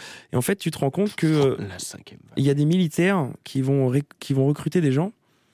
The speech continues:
Speaker 1: et, euh, qui recru-, qui recrutent des jeunes, tout ça. Et, euh, et en fait, on se rend compte qu'il y a des, euh, des, des, des, les, euh, les extraterrestres sont des parasites qui vont parasiter des, des humains et donc, en fait, ils vont,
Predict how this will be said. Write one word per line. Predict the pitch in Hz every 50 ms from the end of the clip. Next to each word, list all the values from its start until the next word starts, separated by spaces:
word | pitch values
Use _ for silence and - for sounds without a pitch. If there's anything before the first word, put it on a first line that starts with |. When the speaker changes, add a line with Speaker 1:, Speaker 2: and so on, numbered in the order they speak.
| _ - - _ _ _ _ _ _ -
Speaker 1:
et, | - 147 165 175 160
euh, | 151 143 139 135 135 131 127 127 127 123 123
qui | 123 - - 131
recru-, | 120 135 143 - - - - -
qui | - 131
recrutent | 120 135 135 - 165 143
des | 131 127 123
jeunes, | 120 139 147 165 156
tout | - -
ça. | - 135 151 185 208 - - - - - - _ _ _ -
Et, | 151 190 202 202
euh, | 175 151 139 135 131 131 127 123 123 120 120 117 117 117 113 113 107 -
et | 120
en | 131 135
fait, | - 139 - 151
on | 135
se | - -
rend | 135 127
compte | - 180 190 180
qu'il | - - 151 151
y | 143 135
a | 131
des, | 131 127 123 120
euh, | 120 120 117 -
des, | - 73 -
des, | - 80 85
des, | 135 127 120 _ _ _ _ - - - - - 71 65 - - - - 50 50 50 50 50 50 110
les, | - 127 127 123 120
euh, | 113 110 110 110 - - - - - - _ _ _ _
les | - 127 120 120 165
extraterrestres | 170 - 185 175 - 151 147 160 185 180 - - - - - -
sont | - - - - - 147 143
des | 131 127
parasites | - 160 170 165 147 131 131 170 214 202 - -
qui | - - 147
vont | 135 135 160 185 185
parasiter | 185 180 160 151 147 139 143 147 143 - 185 185
des, | 156 139 131
des | 131 131 131 123 127
humains | 139 139 156 190 233 233 - -
et | - 131
donc, | 139 160 170 -
en | 139
fait, | - - 196 196 - -
ils | 147 143
vont, | 170 202 202 -